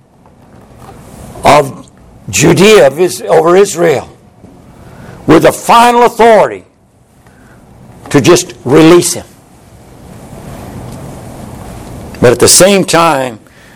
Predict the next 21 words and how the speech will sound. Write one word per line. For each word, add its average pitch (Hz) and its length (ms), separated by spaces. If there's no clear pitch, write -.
he 135 120
was 135 180
continually, 170 840
at 131 140
the, 139 180
as 151 220
he 143 80
was 135 240
continually 151 640
seeking 175 480
a 143 60
way 151 240
to 135 80
release 147 440
the 156 80
Lord 147 280
Jesus 120 320
Christ, 160 420
he 156 100
was 147 220
afraid. 147 920